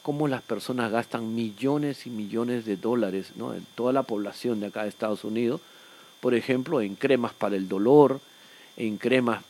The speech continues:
en maquillaje, cómo utilizan tanto, <laughs> en cremas también, pero cómo utilizan especialmente en esto para las migrañas. Es una cantidad exorbitante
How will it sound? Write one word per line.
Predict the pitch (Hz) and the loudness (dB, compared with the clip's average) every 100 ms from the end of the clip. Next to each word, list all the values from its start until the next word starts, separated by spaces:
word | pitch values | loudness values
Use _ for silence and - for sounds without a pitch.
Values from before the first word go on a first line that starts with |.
| - | -8
en | 120 | -4
maquillaje, | 110 104 113 110 147 135 117 | -4 -4 -2 2 2 0 -2
cómo | - 117 113 | -2 0 0
utilizan | 110 104 117 110 101 | 0 0 0 -2 -4
tanto, | 123 123 120 - 123 - - | -2 -2 -4 -4 -6 -6 -18
<laughs> | - | -12
en | 104 98 | -8 -4
cremas | 120 120 113 110 | 2 4 4 0
también, | - 98 120 131 151 - - - - | -4 -2 0 0 0 -8 -20 -20 -4
pero | 117 110 | -2 0
cómo | 147 170 | 0 0
utilizan | 160 131 120 127 139 135 | 0 0 0 -2 -6 -8
especialmente | - - - 117 110 113 113 143 139 - - - - | -12 -10 -6 -4 -2 -2 -2 -4 -6 -14 -20 -18 -8
en | 120 110 | -8 -4
esto | 143 - 139 | -4 -4 -4
para | 113 101 | -4 -4
las | 101 | -6
migrañas. | 104 101 139 165 101 | -6 -2 0 0 -4
Es | 95 - | -6 -6
una | 139 | -6
cantidad | 156 117 98 101 120 131 | -4 -4 -4 -4 -2 -4
exorbitante | - - 101 95 92 160 127 95 | -6 -8 -6 -6 -2 -2 -2 -2